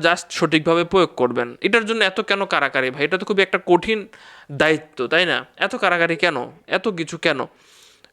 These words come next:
প্রশ্ন জাগে মাঝে মধ্যে। এখন, আহ, যেভাবে ছাত্ররা বেসরকারি, আজকে বেসরকারি, আহ, বিশ্ববিদ্যালয় এবং, আহ, ঢাকা বিশ্ববিদ্যালয়ের মধ্যে যে ইয়েটা চলতেছে, আহ, পদ নিয়ে, এটা আসলে সমাজে একটা অন্যরকম মেসেজ দিতেছে।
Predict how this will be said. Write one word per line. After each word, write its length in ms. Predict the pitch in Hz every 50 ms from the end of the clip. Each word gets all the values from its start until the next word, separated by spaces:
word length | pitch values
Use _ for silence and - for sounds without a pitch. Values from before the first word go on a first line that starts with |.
| _
প্রশ্ন 280 | - 214 214 - 247 214
জাগে 280 | 185 160 135 123 120 123
মাঝে 220 | 139 139 135 143
মধ্যে। 360 | 139 135 127 120 123 120 113 - - _ _ _ _ _ _ -
এখন, 320 | 160 156 196 185 185 175
আহ, 760 | 151 113 107 120 143 147 143 143 143 139 139 135 123 117 95 90 - - - - _ _ _ -
যেভাবে 580 | 156 165 175 180 196 208 202 208 208 190 180 147 143 -
ছাত্ররা 600 | - - 190 185 - 190 185 175 170 170 170 165
বেসরকারি, 400 | 165 165 160 - 175 160 165 156
আজকে 280 | 160 165 - - 160 156
বেসরকারি, 560 | 151 147 - 165 151 156 165 156 151 156 151 - - - - - - - -
আহ, 140 | - 139 139
বিশ্ববিদ্যালয় 720 | 143 143 - 160 147 147 143 139 147 143 139 135 135 135
এবং, 320 | 135 135 135 135 131 131 131
আহ, 280 | 127 127 127 123 127
ঢাকা 220 | 131 151 139 156 151
বিশ্ববিদ্যালয়ের 600 | 139 135 - 147 135 131 127 135 131 131 127 127
মধ্যে 400 | 127 127 123 120 135 127 123 123
যে 200 | 123 127 127 123 120
ইয়েটা 400 | 104 - 131 131 127 - 135 131
চলতেছে, 560 | - 156 156 139 139 135 123 - - 123 - - - - - - - -
আহ, 120 | 131 131 131 -
পদ 220 | 160 160 156 147 131
নিয়ে, 220 | 131 127 123 123
এটা 220 | 147 156 185 170 170
আসলে 260 | 170 - 185 170 160
সমাজে 360 | - 190 180 170 170 160 156
একটা 240 | 151 143 - - 151
অন্যরকম 460 | 170 185 190 190 175 180 170 170 147
মেসেজ 320 | 139 127 127 - 170 151
দিতেছে। 420 | 135 123 120 - 120 - - 120